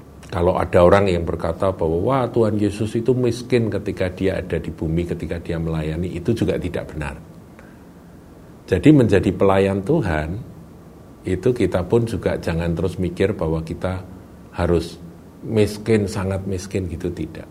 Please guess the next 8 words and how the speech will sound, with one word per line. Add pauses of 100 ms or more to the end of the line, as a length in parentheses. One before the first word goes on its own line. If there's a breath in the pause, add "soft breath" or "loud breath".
(1040 loud breath)
Yesus
berkecukupan,
bahkan
Dia
bisa
membagi-bagi. (920 loud breath)
Tetapi,
saudaraku,